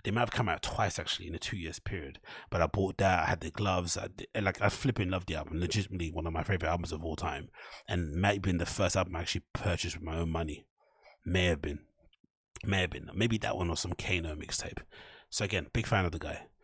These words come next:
So to see him getting <laughs> accused of assault made me think, "Oh, how am I as a fan going to,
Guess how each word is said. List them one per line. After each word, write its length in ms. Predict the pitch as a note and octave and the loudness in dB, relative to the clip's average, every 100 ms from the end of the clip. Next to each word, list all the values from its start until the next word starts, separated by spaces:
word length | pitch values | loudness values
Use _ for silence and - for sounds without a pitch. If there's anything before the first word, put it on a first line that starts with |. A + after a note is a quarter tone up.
| - - | -20 -8
So 160 | - | -6
to 80 | G2+ | 0
see 200 | - C3+ | 4 4
him 80 | B2 | 4
getting 220 | A#2+ G#2+ | 2 2
<laughs> 20 | |
accused 300 | G2+ - C#3+ | 4 8 8
of 80 | F#2+ | 8
assault 380 | F#2 - G#2+ E2+ | 4 4 4 4
made 140 | F2+ | 0
me 80 | F2+ | -2
think, 240 | D#2+ - - - | -2 -2 -4 -4
"Oh, 240 | - - - - - - - - - | 0 0 0 -6 -12 -14 -6 -4 -2
how 240 | - B2 A#2 | 8 12 12
am 100 | A2 | 10
I 100 | G2+ | 6
as 100 | F#2+ | 4
a 60 | |
fan 420 | - A2+ G2 F2+ | 2 6 6 6
going 300 | F2 F2 F2 | 4 2 2
to, 300 | - F2+ F2 | 2 2 2